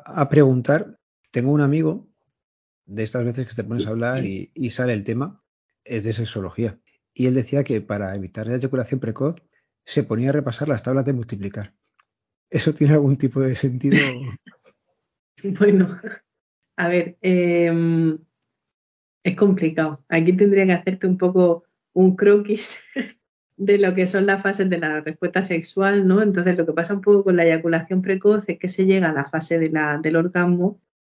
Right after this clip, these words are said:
Speaker 2: y no hay una conciencia muchas veces sobre la excitación. Entonces, la excita-, eh, hablamos de las fases de deseo, es decir, vamos a imaginarlo como una curva, ¿vale? Una curva como una especie de campana de Gauss, no es exactamente así,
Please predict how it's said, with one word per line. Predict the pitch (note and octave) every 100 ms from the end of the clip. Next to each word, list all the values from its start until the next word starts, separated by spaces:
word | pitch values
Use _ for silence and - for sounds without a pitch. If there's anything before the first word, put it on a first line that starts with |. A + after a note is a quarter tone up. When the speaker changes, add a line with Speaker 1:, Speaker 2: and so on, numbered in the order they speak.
| _
Speaker 2:
y | G3+ F#3+
no | F#3
hay | F#3+ G3
una | F#3+ F#3
conciencia | F3 E3+ F#3 F3+ F3+ G3 F#3 F3+ F3+ E3+ E3+
muchas | E3+ F#3 G3 F3+
veces | E3+ F#3
sobre | F#3+ F3 D#3
la | D3
excitación. | D3 D#3+ C#3+ C3+ - C#3 - _
Entonces, | F3 F3 E3
la | E3
excita-, | D#3+ - D#3+ D#3+ - _
eh, | - E3 - - _ _ _ -
hablamos | D#3+ E3 F3 F3
de | E3
las | D#3+
fases | F3 E3+ E3+
de | D#3
deseo, | D3 C#3+ - F#3 F3+ F#3
es | F#3+
decir, | F#3 E3 D#3+
vamos | D#3+ E3
a | E3
imaginarlo | E3 E3 E3 D#3 E3+
como | D#3+ D3+
una | C#3+ C#3
curva, | - - _ _ _
¿vale? | E3 E3
Una | E3 D#3+ D#3+
curva | D#3 D#3+ D#3+
como | D#3 D3 D3
una | D#3
especie | D3 F3+ F3 E3+
de | E3
campana | D#3+ D#3 D#3+ D#3+
de | D#3+
Gauss, | E3 G#3 C4 -
no | D#3+
es | D3
exactamente | D3+ C#3+ D3 D3+ D3+ D#3+
así, | D#3+ A#3 C#4